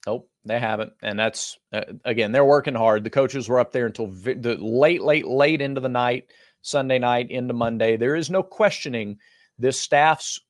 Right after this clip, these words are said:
willingness to put in the hours, to have the conversations, to try to get better. Um, they're just still looking for answers. Maybe that starts. Now, four of the last six are at home.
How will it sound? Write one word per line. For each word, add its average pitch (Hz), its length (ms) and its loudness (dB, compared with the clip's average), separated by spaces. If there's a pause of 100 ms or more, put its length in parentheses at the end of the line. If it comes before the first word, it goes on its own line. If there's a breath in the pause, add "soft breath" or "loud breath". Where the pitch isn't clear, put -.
willingness 123 720 2
to 113 160 -8
put 147 240 -2
in 139 180 -4
the 139 160 -4
hours, 110 640 -2 (260)
to 104 80 -6
have 120 280 2
the 139 60 -2
conversations, 127 960 -4
to 110 100 -12
try 107 300 -2
to 98 80 -4
get 101 200 -2
better. 104 380 0 (380 soft breath)
Um, 90 420 -10
they're 101 120 -6
just 95 180 -8
still 110 200 -2
looking 117 240 -2
for 123 140 -2
answers. - 400 -8
Maybe 135 320 2
that 170 240 6
starts. - 400 0
Now, 104 160 -2
four 170 320 2
of 208 80 2
the 196 80 -2
last 190 380 2
six - 320 -4
are 120 100 0
at - 80 -4
home. 120 320 -4